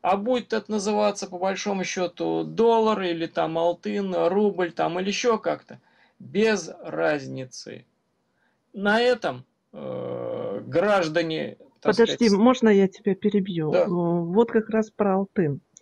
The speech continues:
Speaker 2: А, шла речь о, об общей валюте для Е А С. <clears throat> когда-то в самом начале, но это дело будущего. О том, чтобы это была внутренняя расчетная,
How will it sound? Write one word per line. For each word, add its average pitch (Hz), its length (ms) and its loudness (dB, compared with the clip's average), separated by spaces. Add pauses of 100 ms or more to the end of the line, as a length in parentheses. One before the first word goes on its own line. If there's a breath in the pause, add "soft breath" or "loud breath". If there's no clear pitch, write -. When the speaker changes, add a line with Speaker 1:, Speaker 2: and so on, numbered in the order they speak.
(400 loud breath)
Speaker 2:
А, 156 580 0
шла 202 1040 2
речь 214 680 2 (560 soft breath)
о, 202 380 6 (280)
об 208 220 2 (160)
общей 240 560 2
валюте 185 460 2
для 180 460 2
Е 190 380 2
А 185 280 2
С. - 360 -6 (380)
<clears throat> - 1040 2
когда-то 190 380 4
в - 60 -4
самом 175 300 0
начале, 160 340 2
но 165 240 -2
это 220 280 6
дело 190 340 4
будущего. 180 680 -4 (440 loud breath)
О - 100 0
том, 233 240 8
чтобы 202 560 2
это 196 260 2
была 175 320 2
внутренняя 180 720 4
расчетная, 165 840 0